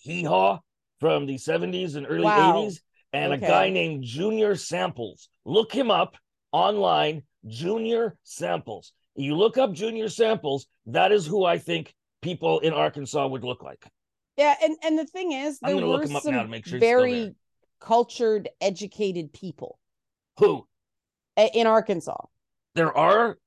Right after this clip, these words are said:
Speaker 1: cultured, educated people?
Speaker 2: Yeah, I
Speaker 1: Is that
Speaker 2: mean,
Speaker 1: what you're
Speaker 2: I,
Speaker 1: saying?
Speaker 2: yeah, I, I talked to a lot of people who worked with, you know, irregular migrants, especially children.
Speaker 1: Right.
Speaker 2: Uh, so, you know, there are good people there.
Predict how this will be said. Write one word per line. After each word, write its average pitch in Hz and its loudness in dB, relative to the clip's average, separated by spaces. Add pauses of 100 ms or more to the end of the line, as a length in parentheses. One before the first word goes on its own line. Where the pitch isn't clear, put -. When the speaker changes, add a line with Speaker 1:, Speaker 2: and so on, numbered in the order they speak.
(120)
Speaker 1:
cultured, 196 -4
educated 190 -2
people? 202 -10 (440)
Speaker 2:
Yeah, 311 4
I 220 2
Speaker 1:
Is 247 4
that 254 2
Speaker 2:
mean, - -
Speaker 1:
what 214 0
you're 185 4
Speaker 2:
I, 226 2
Speaker 1:
saying? 202 2 (260)
Speaker 2:
yeah, 285 4
I, 226 2
I 214 -2
talked 240 -6
to 247 -6
a 214 -2
lot 190 -2
of 262 -10
people 190 -10
who 190 -8
worked 185 -8
with, 185 -4 (140)
you 202 -4
know, 170 0
irregular 185 -2
migrants, 165 -6 (300)
especially 196 -4
children. - -8 (540)
Speaker 1:
Right. 151 -2 (340)
Speaker 2:
Uh, 170 6 (180)
so, 202 0
you 254 -12
know, 196 -6 (320)
there 294 4
are 269 2
good 208 -6
people 285 -4
there. 151 -6